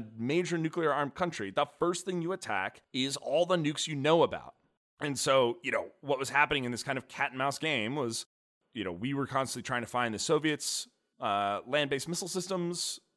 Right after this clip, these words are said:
and they were trying to find ours. You know, before that it was bomber, it was airfields, aircraft carriers, stuff like that. And so the problem is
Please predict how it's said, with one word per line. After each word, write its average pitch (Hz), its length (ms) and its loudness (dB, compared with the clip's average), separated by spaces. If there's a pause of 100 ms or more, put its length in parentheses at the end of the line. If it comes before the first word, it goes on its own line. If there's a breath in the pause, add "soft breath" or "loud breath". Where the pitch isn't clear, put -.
and 107 500 -2
they 123 80 -2
were 117 80 0
trying 110 160 -6
to 101 60 -10
find 104 180 -6
ours. 151 600 4
You 120 80 -2
know, 117 40 0
before 113 280 0
that 110 100 4
it 92 80 -2
was 98 100 -8
bomber, 143 400 0
it 123 60 2
was 104 240 -4 (100)
airfields, 117 640 -4 (260)
aircraft 117 300 -8
carriers, 104 500 -4 (120)
stuff 104 180 -4
like 107 100 -6
that. 131 300 4 (160)
And 147 180 -2
so 143 360 2 (380)
the 143 160 0
problem 254 520 2
is 113 540 -2